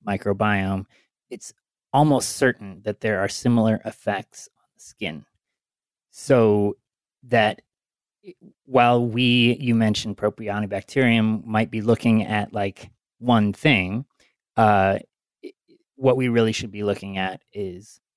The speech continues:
the, the baseline. And so, you know, there are plenty of people walking around with,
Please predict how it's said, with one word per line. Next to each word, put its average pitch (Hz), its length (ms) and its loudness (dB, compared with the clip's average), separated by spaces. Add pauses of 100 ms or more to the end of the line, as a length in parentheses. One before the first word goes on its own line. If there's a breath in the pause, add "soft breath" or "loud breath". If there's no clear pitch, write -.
(140)
the, 104 100 -4
the 104 180 -6
baseline. 95 640 -4 (600)
And 104 380 -10 (340)
so, - 180 -8
you 107 160 -6
know, 101 80 -2
there 101 140 -2
are 98 40 -2
plenty 107 240 0
of 98 60 -4
people 104 240 0
walking 107 300 0
around 101 200 0
with, 101 180 -8